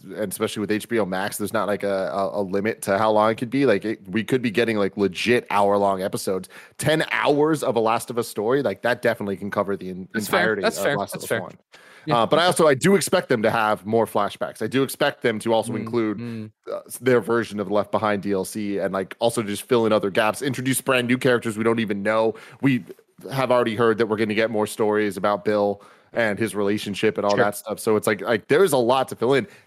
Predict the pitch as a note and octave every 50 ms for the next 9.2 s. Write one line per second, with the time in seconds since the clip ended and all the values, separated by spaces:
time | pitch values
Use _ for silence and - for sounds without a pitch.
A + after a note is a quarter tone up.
0 | _ - C3+ C#3 B2 G#2+ - - D#3 D3+ B2+ C3 A2+ G#2+ - A2+ B2 C3+ C3+ -
1 | - B2+ C3 B2+ A2+ G#2+ - - - G2+ G#2+ A#2+ C3+ C3+ B2 A2+ A2 G#2+ E2+ A2+
2 | A2+ A2 G#2+ G#2 G2+ F2+ F#2+ A2 A#2+ A#2 G#2+ G#2 G#2 G2+ F#2+ E2 G2+ A2 G#2+ G2
3 | E2+ - _ _ _ _ _ _ _ _ _ _ _ - - - - _ _ _
4 | - - - _ - - A#2+ A#2+ B2 B2 A#2 B2 B2+ C3 C3 B2+ B2+ B2+ B2 A#2
5 | G2+ A#2 A#2 B2 C#3+ D3+ D3 A2 G2 G2+ G2 - - - - C3 B2 A#2+ A2+ A#2
6 | A#2+ A2+ - F#2 F#2+ A2 G#2 G#2 G#2 F#2+ - A2+ G#2+ G#2+ F2+ G2+ G#2 G2+ G2+ G2+
7 | F#2+ F#2 - - B2 A2+ A2 G#2+ - - G#2+ G#2+ G2+ G2+ G2 - G2+ G2+ G2 G2
8 | G2+ G2 F#2+ F#2+ F#2 F#2 G2 F#2 - - A2 G2 G2 F#2 - G#2 G#2+ G2 F#2+ G2
9 | F#2 F2 -